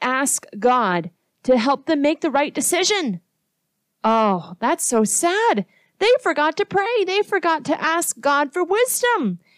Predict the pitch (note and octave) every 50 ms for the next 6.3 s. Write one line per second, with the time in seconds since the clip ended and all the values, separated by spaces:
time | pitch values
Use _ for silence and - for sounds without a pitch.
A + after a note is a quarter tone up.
0 | _ _ _ _ - A#3+ A#3 G#3+ G3+ G3 F#3+ G3 A3 D4+ F#4 F4+ C4 G3 F3+ E3+
1 | E3 - G#3 G#3 G3 F#3+ G3+ G#3 G3+ - - G#3 G3 F3 - F#3+ F#3 G3 A3+ G#3+
2 | - - F#3 F3 D#3+ E3+ E3+ E3+ F#3+ - _ _ _ _ _ _ _ _ _ F#3+
3 | F#3 F#3+ G#3 B3+ C4+ A#3+ - A3+ F#3+ E3+ - F#3 F#3 F#3 F#3+ - - - - F#3+
4 | F3+ F3 E3+ E3+ D#3 - G3+ G3+ F#3 G#3+ A3+ A3 A3 - F#3+ G#3 B3 C4+ A3 F3+
5 | E3+ E3 - E3 F#3+ F#3+ F#3+ - - - E3+ - - G3 F#3 F3+ F3 F#3+ E3+ E3
6 | E3 E3 - - -